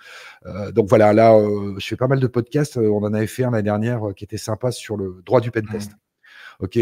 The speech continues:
Speaker 1: donc, euh, voilà, moi, je fais ça, le droit du pentest,
Speaker 2: No
Speaker 1: c'est des
Speaker 2: Limit
Speaker 1: contrats,
Speaker 2: Sécu.
Speaker 1: ça s'écrit, euh, et c'est No Limit Sécu, qui est quand même un truc, euh, assez, assez tech, et moi, j'ai beaucoup appris en les écoutant.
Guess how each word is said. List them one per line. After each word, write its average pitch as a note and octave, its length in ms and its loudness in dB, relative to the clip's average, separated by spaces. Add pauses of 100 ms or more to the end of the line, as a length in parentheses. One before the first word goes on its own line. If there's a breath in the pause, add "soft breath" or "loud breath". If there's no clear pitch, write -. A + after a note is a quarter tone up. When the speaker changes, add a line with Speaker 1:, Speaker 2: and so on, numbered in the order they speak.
(120)
Speaker 1:
donc, A2 280 -2
euh, - 20 4
voilà, F#2+ 280 2
moi, G#2 120 0
je - 80 -2
fais A2+ 120 -2
ça, F2+ 300 -2
le A2+ 160 4
droit A2+ 220 2
du A2 120 -8
pentest, G2+ 420 -4
Speaker 2:
No A#2 60 -6
Speaker 1:
c'est A#2 60 -4
des A#2 80 -2
Speaker 2:
Limit A2 260 -6
Speaker 1:
contrats, G2+ 180 0
Speaker 2:
Sécu. G2 80 -6
Speaker 1:
ça A2 80 -4
s'écrit, G#2+ 480 -6
euh, F2+ 140 -6 (360 loud breath)
et G#2+ 80 -4
c'est A#2+ 160 -2
No A2+ 140 4
Limit G#2+ 240 -2
Sécu, A#2+ 400 -8
qui G2+ 100 -12
est F2+ 40 -16
quand G2 100 -6
même F#2 100 -6
un F2+ 80 -6
truc, - 260 -14
euh, F#2 200 -12
assez, G#2 320 -8
assez G#2+ 220 -6
tech, - 360 -6 (400 loud breath)
et F2+ 60 -6
moi, A2+ 120 2
j'ai A2+ 120 -4
beaucoup A#2+ 400 -2
appris B2+ 340 -4
en G#2+ 80 -4
les G2+ 160 -6
écoutant. - 320 -12